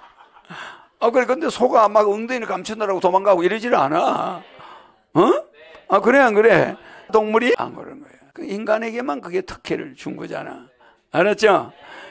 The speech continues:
그래서 문제는 선악과를 먹고 눈이 밝아진 데 문제가 있는 거예요. 근데 그것도 여러분을 시험하기 위해서 그걸 해놓은 거야. 그게 교육 장소에다가 문제점을 던져준 거야.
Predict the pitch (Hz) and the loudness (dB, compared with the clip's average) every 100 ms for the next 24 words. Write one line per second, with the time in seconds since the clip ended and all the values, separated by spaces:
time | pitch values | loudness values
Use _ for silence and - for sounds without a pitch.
0 | - 196 180 185 - - 156 233 233 247 | -10 -4 -2 -2 -6 -8 -4 -4 0 -2
1 | 233 233 180 196 196 190 180 175 175 185 | -2 -4 0 0 2 2 0 -2 -4 -2
2 | 208 220 _ - 208 190 196 - 160 185 | -4 -6 _ -12 -10 -10 -12 -12 -8 -4
3 | 202 220 220 214 226 220 160 151 139 - | -4 -6 -2 0 0 -2 -8 -6 -8 -10
4 | - 151 147 _ _ _ _ _ _ 226 | -16 -20 -20 _ _ _ _ _ _ -6
5 | 185 - - - 311 277 320 330 302 247 | -6 -8 -14 -2 0 0 -2 0 0 -2
6 | - _ _ 165 208 214 202 208 202 - | -8 _ _ 4 6 6 4 -2 -6 0
7 | 185 196 175 165 156 151 151 156 160 - | 0 2 0 -2 -4 -6 -10 -10 -12 -12
8 | _ _ - 285 - - - - - _ | _ _ -4 -2 2 2 0 -4 -16 _
9 | _ _ - - - _ - 233 185 - | _ _ -20 -20 -20 _ -4 0 -2 -2
10 | 165 202 247 - 202 196 233 196 196 190 | -2 -2 -2 -8 -8 -8 -6 -4 -2 -4
11 | 190 156 190 214 240 - 240 247 - 170 | -6 -8 -10 -8 -8 -8 -8 -10 -6 -4
12 | 180 160 - - - - | -2 -4 -6 -18 -20 -20